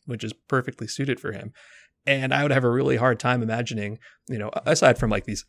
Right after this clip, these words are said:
high leverage spots where even just a single wins you the game, like, that's fine.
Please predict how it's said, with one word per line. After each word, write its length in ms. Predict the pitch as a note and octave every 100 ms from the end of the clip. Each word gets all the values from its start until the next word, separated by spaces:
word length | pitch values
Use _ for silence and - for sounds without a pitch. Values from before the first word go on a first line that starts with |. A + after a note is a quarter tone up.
| - -
high 140 | C3
leverage 360 | A2+ G#2 G2+ -
spots 340 | A#2+ G2+ -
where 120 | A#2
even 160 | G#2 G2+
just 180 | G2+ G#2
a 40 |
single 280 | - A2 G2+
wins 160 | G#2+ A2
you 60 |
the 100 | G2
game, 280 | F#2+ A2 F#2 -
like, 100 | G#2+
that's 180 | G#2 F#2+
fine. 180 | -